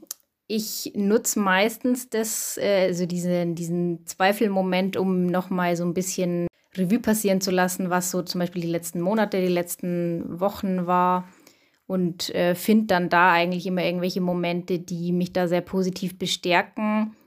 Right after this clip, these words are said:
Oder geh dann auch gezielt noch mal in die Planung, frag noch mal neue, ne, Kunden an, ähm, um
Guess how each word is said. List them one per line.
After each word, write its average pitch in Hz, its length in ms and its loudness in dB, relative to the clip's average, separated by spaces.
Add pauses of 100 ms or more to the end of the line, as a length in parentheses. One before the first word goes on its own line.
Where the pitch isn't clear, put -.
(460)
Oder 202 240 6
geh 185 160 -2
dann 185 140 4
auch 185 160 2
gezielt 214 400 0
noch 185 120 4
mal 180 200 4
in 175 80 2
die 170 80 -2
Planung, 175 640 2
frag 175 340 0
noch 180 180 -2
mal 180 200 0
neue, 175 920 2 (120)
ne, 180 260 -4
Kunden 214 400 0
an, 180 680 0
ähm, 175 580 -2
um 180 520 2